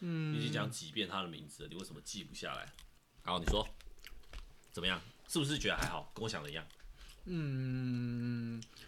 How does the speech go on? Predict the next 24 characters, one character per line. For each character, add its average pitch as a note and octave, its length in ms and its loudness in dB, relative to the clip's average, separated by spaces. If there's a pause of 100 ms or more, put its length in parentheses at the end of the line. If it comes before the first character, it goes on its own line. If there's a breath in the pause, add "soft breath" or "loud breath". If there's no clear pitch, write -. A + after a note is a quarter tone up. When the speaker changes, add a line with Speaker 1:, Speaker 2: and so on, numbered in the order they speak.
(240 loud breath)
Speaker 1:
我 D3 80 2
觉 A3+ 160 10
得 A#3+ 60 4
他， B3 420 6 (2000)
先 B3+ 180 8
讲 E3 100 12
他 D#3 180 8
的 C3+ 60 4 (220)
酱 C3+ 260 4
汁 A#2+ 280 0
好 F2+ 180 -2
了。 F#2+ 260 -6
他， E3+ 280 2 (180)
因 G#3+ 100 8
为 G#3+ 60 12
你 C#3+ 100 8
说 C#3+ 160 6
他 D3+ 120 6
本 C3+ 160 2
来 A2+ 60 4
会 C3+ 80 6
尬 C3 220 6
手 G2+ 220 -2
套， A#2 320 -2